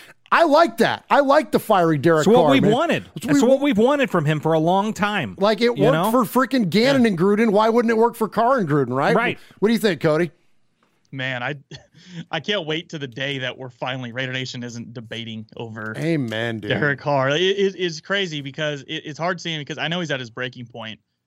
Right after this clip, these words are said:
Speaker 3: because he has that same mentality. You, you don't usually get this from a player, but he has the same mentality that Raider Nation does, that, you know, he, he's really tied into this. He doesn't see it as a job. He doesn't see it as a place where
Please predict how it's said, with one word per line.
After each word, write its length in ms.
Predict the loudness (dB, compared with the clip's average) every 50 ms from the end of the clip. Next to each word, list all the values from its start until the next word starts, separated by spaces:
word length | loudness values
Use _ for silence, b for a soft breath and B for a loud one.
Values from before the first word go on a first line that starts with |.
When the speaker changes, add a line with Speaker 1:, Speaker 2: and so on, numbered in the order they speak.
| _ _ _ _ _ _
Speaker 3:
because 340 | -14 -8 -6 -4 -4 -4 -4
he 160 | -4 -4 -2
has 220 | -2 -2 -4 -4
that 200 | -4 -6 -8 -8
same 460 | -8 -8 -8 -6 -6 -6 -6 -8 -8
mentality. 800 | -10 -10 -10 -8 -6 -4 -2 -2 -2 -4 -4 -6 -8 -10 -12 -14 _ _ _ _ _ _ _ _ _
You, 140 | -18 -16 -10
you 80 | -6 -4
don't 120 | -4 -4 -4
usually 220 | -6 -6 -6 -6
get 120 | -8 -8 -10
this 100 | -12 -12
from 160 | -10 -10 -10
a 60 | -8
player, 220 | -4 -4 -2 -2
but 120 | -2 -4 -4
he 80 | -2
has 120 | -2 -2 -4
the 80 | -6
same 200 | -10 -10 -10 -8
mentality 400 | -8 -8 -6 -4 -4 -4 -4 -6
that 100 | -8 -8
Raider 220 | -6 -6 -6 -6 -6
Nation 300 | -6 -8 -8 -8 -10 -12
does, 320 | -14 -16 -16 -18 -18 -16 -12
that, 260 | -12 -12 -12 -14 -16 _ _ _ _ _ _ _ _
you 80 | -8
know, 60 | -4 -4
he, 100 | -2 -2 -2
he's 160 | -2 -2 -2
really 160 | 0 -2 -2 -2
tied 240 | -2 -4 -4 -4
into 160 | -4 -4 -6 -6
this. 200 | -8 -12 -14 -12
He 60 | -12
doesn't 180 | -12 -12 -12
see 120 | -10 -10 -8
it 60 | -8
as 120 | -8 -10
a 60 | -10 -8
job. 320 | -6 -4 -2 -2 -4 -4
He 60 | -6
doesn't 200 | -8 -8 -10 -12
see 180 | -12 -10 -8 -8
it 60 | -8
as 120 | -8 -10
a 40 | -12
place 400 | -14 -14 -10 -10 -8 -8 -10 -10
where 360 | -8 -6 -6 -4 -6 -6 -8